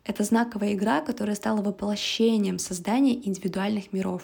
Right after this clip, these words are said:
Она не призывала к чему-то конкретному, а давала возможность игроку самому искать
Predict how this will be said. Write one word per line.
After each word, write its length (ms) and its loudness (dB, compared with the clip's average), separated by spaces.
Она 280 4
не 100 8
призывала 520 2
к 60 -8
чему-то 360 2
конкретному, 760 -4
а 80 -4
давала 360 2
возможность 880 0
игроку 380 -2
самому 560 2
искать 460 -4